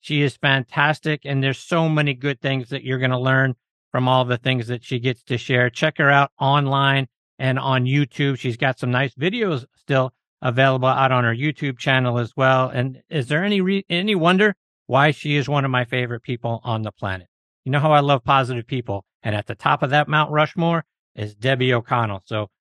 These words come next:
looking forward to catching up with her again very soon. Coming up next on the tee is a guy that is breathing life back into some iconic golf brands like McGregor, Ram, Ben Hogan, Zebra, and Teardrop,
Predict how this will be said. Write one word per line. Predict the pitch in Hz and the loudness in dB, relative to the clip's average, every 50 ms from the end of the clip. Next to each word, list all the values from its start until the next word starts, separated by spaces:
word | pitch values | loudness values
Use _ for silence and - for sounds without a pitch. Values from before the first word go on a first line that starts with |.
| _ _ | _ _
looking | - 143 160 - 165 135 | -4 -4 -2 0 -2 0
forward | - 170 160 151 | 2 2 2 2
to | 139 143 | 2 0
catching | - - 151 139 - 147 135 131 | -2 -2 -2 -2 -2 -4 -2 -2
up | 127 117 | -2 -2
with | 143 127 - | -4 -4 -2
her | 135 127 123 123 123 - | 0 0 0 0 -2 -4
again | - 117 117 120 117 113 113 | -8 -8 -4 -4 -2 -2 -2
very | 107 110 107 107 107 101 | -2 -2 -2 -2 -2 -4
soon. | - - 107 92 87 _ _ _ _ _ _ _ _ _ _ _ _ _ _ _ _ _ _ _ _ _ _ _ _ - | -8 -12 -18 -18 -18 _ _ _ _ _ _ _ _ _ _ _ _ _ _ _ _ _ _ _ _ _ _ _ _ 0
Coming | - 254 247 247 233 214 | 4 4 6 6 6 8
up | 214 208 160 | 6 6 4
next | 160 165 165 170 - - - - | 4 2 2 2 0 -4 -8 0
on | - 175 160 160 156 151 | 2 4 6 6 6 4
the | 147 147 139 | 2 0 -2
tee | - - - 165 156 156 156 151 | -4 -2 -2 0 2 2 2 2
is | 147 120 | 0 0
a | 120 147 | -2 0
guy | 123 160 156 156 160 160 | 4 6 6 6 6 6
that | 147 151 | 4 2
is | 143 143 123 110 | 0 0 -2 -2
breathing | 110 110 143 180 190 196 170 190 180 160 | -2 0 4 6 6 6 6 4 2 2
life | 151 160 160 160 160 143 - - | 4 4 4 4 4 2 0 0
back | - 151 151 147 - | 0 0 0 0 -2
into | 156 147 139 147 | -4 -2 -2 -4
some | - - 160 151 | -2 -2 -2 0
iconic | 143 143 143 - - - 180 202 208 202 165 120 | 0 0 -2 -2 -2 0 0 2 2 2 0 2
golf | - 175 165 170 165 160 - | 4 6 8 8 8 6 2
brands | - 151 139 135 127 113 110 | 0 0 2 2 0 -2 0
like | 135 143 143 - _ _ _ _ _ _ - | 0 0 0 0 _ _ _ _ _ _ -6
McGregor, | 147 147 127 131 156 156 160 143 131 127 117 110 | -6 -4 2 4 6 6 6 6 4 0 0 0
Ram, | 107 117 135 151 156 147 139 123 113 | 0 4 4 6 6 6 4 2 0
Ben | 107 - 156 156 151 143 | 0 2 4 4 4 4
Hogan, | 123 139 147 143 131 120 117 113 101 | 2 2 2 2 0 -2 -4 -4 -4
Zebra, | 95 107 127 160 165 147 127 135 127 120 | -4 -2 0 0 0 0 0 -2 0 0
and | 117 117 - | -2 -4 -6
Teardrop, | - - 156 156 156 143 120 131 120 120 - | -6 -4 -2 -2 -2 0 0 0 0 0 -2